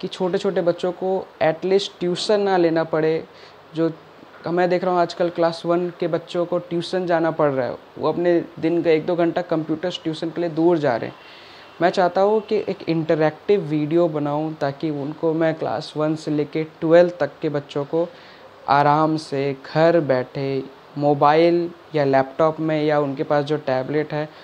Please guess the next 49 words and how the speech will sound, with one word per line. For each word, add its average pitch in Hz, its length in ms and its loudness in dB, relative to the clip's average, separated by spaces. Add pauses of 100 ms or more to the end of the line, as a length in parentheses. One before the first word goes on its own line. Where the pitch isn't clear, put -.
(300)
उनमें 170 380 0 (140)
वो 160 180 2 (120)
पढ़ 165 200 6
के 190 280 -2 (220)
उधर 156 260 2
से 175 180 -2
ही 220 220 -2 (420)
successful 170 580 -4
बने 151 320 -2 (280)
और 156 80 0
अच्छा 151 280 -4
marks 151 380 -6
लाएं। 123 160 -8 (720)
और 156 100 2
marks 165 380 2
लाना 208 220 2
ही 220 100 0
नहीं, 214 300 -4 (280)
यहाँ 165 180 -2
पे 202 140 2
main 190 240 0
है 233 60 -4
कि 240 120 -4
उनको 233 220 0
समझ 185 400 2
में 156 140 2
आए, 120 100 -8 (580)
क्योंकि 185 340 0 (120)
मुझे 135 300 2
भी 180 80 2
बहुत 180 220 0
दिक्कत 175 320 -2
होती 170 200 -4
थी 175 160 -2
जब 165 140 0
मैं 170 200 0
बुक 156 140 -6
से - 120 -4
पढ़ता 156 340 -2
था। 160 100 -2
और 151 140 2
बहुत 147 220 0
सारे 160 200 -2
ऐसे 151 180 -6
topics 151 400 -4
होते 143 220 -4
हैं 160 120 -4 (520)
जो, 185 280 6
अ, 160 1300 -2